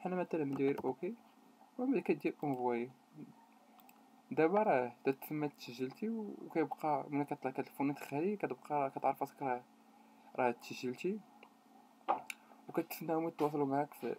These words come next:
في هاد ال-، في الايميل اللي صيفطتي ليهم ولا النمره. ولا بغيتي تتواصل معاهم اكثر راه كاينين المعلومات اللي تجاوب لهم هنايا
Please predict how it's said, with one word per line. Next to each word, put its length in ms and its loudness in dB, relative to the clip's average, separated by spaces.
في 80 -8
هاد 140 0
ال-، 220 -2
في 80 -14
الايميل 360 2
اللي 220 -6
صيفطتي 360 -4
ليهم 460 -2
ولا 180 2
النمره. 380 -2
ولا 80 4
بغيتي 220 0
تتواصل 300 0
معاهم 280 4
اكثر 300 -4
راه 80 0
كاينين 300 -2
المعلومات 440 2
اللي 120 -18
تجاوب 200 2
لهم 180 0
هنايا 400 -4